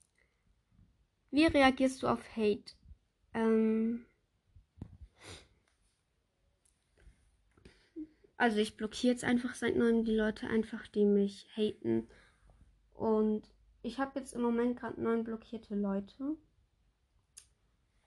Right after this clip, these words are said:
Ähm, ich find, das ist eigentlich noch ziemlich wenig für ein Jahr. Und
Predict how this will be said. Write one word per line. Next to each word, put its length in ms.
Ähm, 920
ich 160
find, 140
das 140
ist 120
eigentlich 360
noch 160
ziemlich 400
wenig 260
für 320
ein 320
Jahr. 380
Und 680